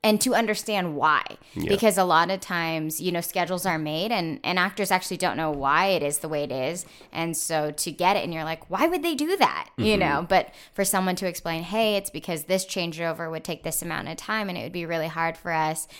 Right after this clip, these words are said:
Speaker 1: S-, so sorry about that. If there's anything we can do to make you feel comfortable in that time, or even, even the possibility of, uh, leaving set for, you know, like, if you're
Speaker 2: Mm-hmm.
Speaker 1: gonna be on set for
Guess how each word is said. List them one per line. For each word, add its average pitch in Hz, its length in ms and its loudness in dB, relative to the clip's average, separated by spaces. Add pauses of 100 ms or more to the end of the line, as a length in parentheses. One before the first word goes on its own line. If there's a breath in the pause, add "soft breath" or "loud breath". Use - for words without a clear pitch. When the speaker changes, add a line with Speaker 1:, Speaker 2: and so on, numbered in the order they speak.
(120)
Speaker 1:
S-, - 260 -4
so 185 240 0
sorry 156 400 -2
about 131 380 -4
that. 151 240 0
If 180 160 -4
there's 170 160 -2
anything 170 560 -2
we 180 100 -4
can 170 180 -4
do 160 180 -6
to 165 280 -4 (360 loud breath)
make 190 160 0
you 190 40 -4
feel 180 140 0
comfortable 165 440 -4
in 160 160 -2
that 160 200 -2
time, 214 520 -4 (100)
or 170 260 4
even, 185 400 0 (140)
even 226 240 2
the 208 80 2
possibility 160 760 2
of, 151 380 2 (420 loud breath)
uh, 139 460 -4 (260)
leaving 214 300 4
set - 280 0
for, 143 360 0
you - 160 4
know, 196 80 6
like, 185 160 6
if 160 80 0
you're 247 100 6
Speaker 2:
Mm-hmm. 254 120 4
Speaker 1:
gonna 190 100 4
be 180 80 2
on 170 180 6
set - 320 4
for 151 460 0